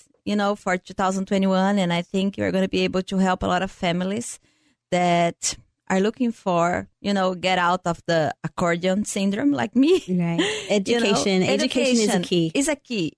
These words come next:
Speaker 1: Is the key. You know, even if you don't want buy the supplements or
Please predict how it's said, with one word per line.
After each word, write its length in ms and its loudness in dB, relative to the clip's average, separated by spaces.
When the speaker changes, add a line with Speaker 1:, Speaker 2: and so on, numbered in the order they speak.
Speaker 1:
Is 80 -4
the 100 -2
key. 240 -4
You 140 0
know, 260 0
even 260 0
if 160 -2
you 80 0
don't 200 0
want 380 0
buy 320 0
the 120 -2
supplements 680 -2
or 300 0